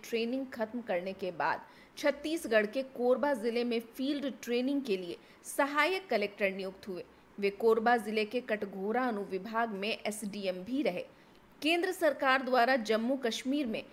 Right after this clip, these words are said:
अनुच्छेद तीन सौ सत्तर हटने के बाद वहां आईएएस अधिकारियों की कमी को देखते हुए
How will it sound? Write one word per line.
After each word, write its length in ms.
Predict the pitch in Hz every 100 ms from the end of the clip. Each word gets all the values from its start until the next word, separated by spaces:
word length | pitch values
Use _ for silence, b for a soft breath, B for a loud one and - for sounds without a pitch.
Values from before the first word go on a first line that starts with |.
| B B
अनुच्छेद 680 | 285 330 339 - 349 370 392 320
तीन 180 | 247
सौ 160 | 240 294
सत्तर 420 | 285 269 - 269
हटने 340 | 277 220 233 233
के 180 | 220 180
बाद 300 | 180 240 240
वहां 260 | 202 220 -
आईएएस 400 | 202 226 254 254
अधिकारियों 600 | 196 202 208 196 233 254
की 180 | 254 214 -
कमी 240 | 220 247 254
को 140 | 220
देखते 480 | - 214 226 - 330
हुए 220 | 247